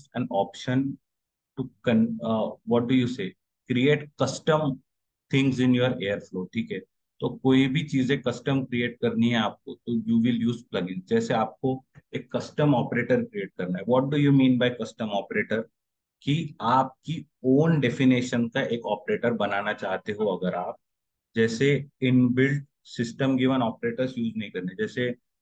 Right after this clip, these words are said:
ये जो ऑपरेटर है आपका, Python ऑपरेटर, ब्रांच Python ऑपरेटर, अ, बैश ऑपरेटर, ये आपको Airflow ने दिए है, राइट? और उसके जो भी, like, Airflow के सपोर्ट ऑपरेटर्स है, ग्लू जॉब ऑपरेटर,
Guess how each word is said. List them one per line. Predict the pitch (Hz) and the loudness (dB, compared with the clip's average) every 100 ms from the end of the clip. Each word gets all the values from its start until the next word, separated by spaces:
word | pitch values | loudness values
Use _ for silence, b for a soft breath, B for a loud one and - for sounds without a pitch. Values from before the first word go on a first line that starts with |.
| _ - | _ -4
ये | 120 | 0
जो | 123 | 2
ऑपरेटर | 113 110 123 120 110 | 2 2 0 2 4
है | 98 | 2
आपका, | 87 - 95 | 0 -8 -8
Python | - 110 - 110 | -2 -2 -2 -4
ऑपरेटर, | 95 - 92 95 92 92 | -4 -4 -4 -2 -2 -2
ब्रांच | 117 113 110 | 0 0 0
Python | 101 98 101 | -4 -6 -6
ऑपरेटर, | 92 - 92 101 92 92 - _ _ _ _ | -10 -10 -10 -6 -6 -6 -14 _ _ _ _
अ, | 107 101 | 0 0
बैश | 98 123 120 | 2 2 2
ऑपरेटर, | 113 95 104 92 95 | 0 -2 -4 -4 -6
ये | 104 127 147 123 | 0 0 2 0
आपको | 131 - - 151 | -2 -2 -6 0
Airflow | 143 151 147 160 | 2 2 0 -2
ने | 151 | -2
दिए | 117 95 92 | -2 -2 -2
है, | |
राइट? | 90 101 139 _ _ _ _ _ - | -2 -2 -4 _ _ _ _ _ -2
और | 120 127 | 0 0
उसके | 135 131 - 151 | -2 -4 -4 0
जो | 143 143 | 2 4
भी, | 135 151 143 - | 2 2 0 0
like, | 127 131 131 - 127 | 2 2 0 -6 0
Airflow | 127 123 131 131 | 0 2 -2 -4
के | |
सपोर्ट | 127 123 120 117 | -4 -4 -2 -2
ऑपरेटर्स | 107 107 101 101 95 | -4 -6 -8 -8 -6
है, | 95 | -8
ग्लू | 92 117 127 | -2 2 4
जॉब | 120 117 | 6 6
ऑपरेटर, | 104 98 101 101 95 92 92 | 4 2 -2 -6 -4 -4 -6